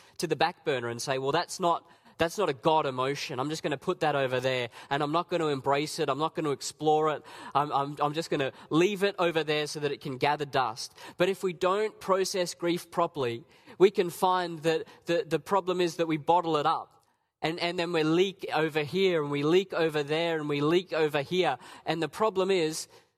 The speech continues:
when you, when, if we don't grieve properly, leaking people can actually hurt leaking people.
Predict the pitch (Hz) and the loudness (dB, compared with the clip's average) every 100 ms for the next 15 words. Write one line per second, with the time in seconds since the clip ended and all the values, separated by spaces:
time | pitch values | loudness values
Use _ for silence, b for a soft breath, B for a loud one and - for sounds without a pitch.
0 | _ - 180 214 185 156 175 160 180 180 | _ -2 0 2 2 2 -2 2 0 0
1 | 170 170 196 214 165 190 180 156 - 196 | 0 0 0 -2 -2 0 0 -4 -2 -2
2 | 196 143 117 117 - b b 175 214 196 | -2 -4 -4 -4 -12 b b 2 2 -2
3 | 160 175 175 147 123 143 160 - 147 131 | -2 -2 -2 -2 -2 -2 -2 -4 -4 -2
4 | 151 156 143 143 139 135 151 156 107 | -2 -2 -2 -2 -4 -6 -6 -6 -10